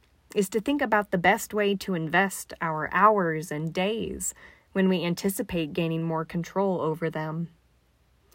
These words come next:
When we are intentional about what we were doing, boredom has less of an opportunity to take root, and there's more space for whatever is about to begin. Clients, if you would like to talk about this or anything else,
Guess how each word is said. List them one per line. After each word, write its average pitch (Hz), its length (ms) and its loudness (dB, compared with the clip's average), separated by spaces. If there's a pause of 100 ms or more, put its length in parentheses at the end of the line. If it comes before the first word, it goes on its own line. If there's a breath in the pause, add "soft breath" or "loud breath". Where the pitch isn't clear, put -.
(280 loud breath)
When 208 160 6
we 208 100 4
are 196 160 2
intentional 190 720 0
about 147 300 2
what 165 180 0
we 175 140 0
were 165 160 -8
doing, 180 580 -4 (500 soft breath)
boredom 220 360 6
has 180 260 -2
less 165 320 0
of 190 100 0
an 165 120 -2
opportunity 165 840 -2
to 165 160 -4
take 165 380 -4
root, 202 320 -2 (1120)
and 196 260 2
there's 170 240 2
more 185 220 2
space 185 420 -2
for 160 180 -8
whatever 170 440 0
is 165 320 -2 (200)
about 175 320 6
to - 80 -6
begin. 185 580 -2 (1700 soft breath)
Clients, 254 440 2
if 214 160 -2
you 254 80 -6
would 233 120 -4
like 220 180 0
to 190 100 -4
talk 185 240 -2
about 170 320 -2
this 202 380 -2
or 165 220 -6
anything 233 460 -2
else, 196 460 -4